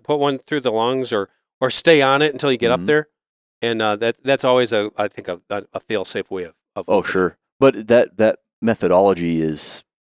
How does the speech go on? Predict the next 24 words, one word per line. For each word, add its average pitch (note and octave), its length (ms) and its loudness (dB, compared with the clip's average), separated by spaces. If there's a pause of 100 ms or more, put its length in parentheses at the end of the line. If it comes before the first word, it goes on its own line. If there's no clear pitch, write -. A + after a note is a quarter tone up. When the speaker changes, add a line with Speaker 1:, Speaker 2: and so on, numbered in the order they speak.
(340)
Speaker 2:
yeah, F2 240 2
for F#2+ 280 -4 (280)
states B2 380 0
that F#2+ 180 0
have G2 240 0
traditionally G2 500 -4
smaller F2+ 380 -2
tracts F2+ 360 -2
of D#2+ 140 -16
land, F2 320 -4
like E2 160 -6
you F#2+ 60 -10
mentioned, F2 320 -10
Pennsylvania, E2+ 560 -8
which E2+ 160 -8
has F2+ 160 -8
historically F2 500 -4
got E2+ 200 0
Speaker 1:
A - 20 -4
lot F#2 160 -6
of E2+ 60 -14
hunters, F2 340 -18
yeah. - 80 -12
Speaker 2:
smaller, F#2 340 0